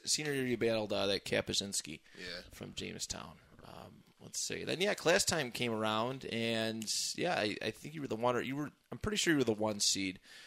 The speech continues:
Speaker 1: But, um, you know, it, a lo-, I see a lot of, a lot of kids, they, the, I think the number gets their head quite a bit.
Speaker 2: Yeah.
Speaker 1: You know what I mean? It,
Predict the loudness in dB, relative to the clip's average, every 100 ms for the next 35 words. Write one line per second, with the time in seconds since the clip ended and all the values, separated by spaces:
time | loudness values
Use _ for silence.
0 | -20 -20 _ 2 4 4 4 4 4 2
1 | -2 -10 -20 _ _ _ _ _ -2 2
2 | 4 2 -2 -12 -14 -16 -4 -2 2 2
3 | 4 6 8 8 6 2 2 4 2 0
4 | -2 0 -2 0 0 0 -2 -8 -20 -20
5 | -20 -20 _ _ -4 -2 0 -2 0 0
6 | 2 2 2 0 0 0 0 -2 4 4
7 | 6 6 4 4 -2 -8 -6 -4 -4 -4
8 | -2 -2 0 -2